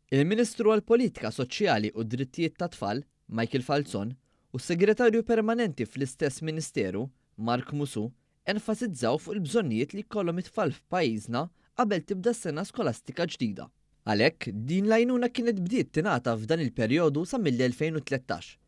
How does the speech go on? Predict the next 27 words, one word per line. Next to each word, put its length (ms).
meta 160
Gvern 320
Laburista 480
antiċipa 540
l-pagamenti 640
biex 160
il-familji 400
Maltin 460
ikollhom 320
f'idejhom 480
tal-ħlasijiet 800
mistħoqqa. 460
Ġie 140
spjegat 420
kif 160
b'kollox, 540
tnejn 240
u 80
erbajn 400
elf 300
familja 480
se 160
jkunu 320
qed 160
jibbenefikaw 640
minn 220
investimenti 760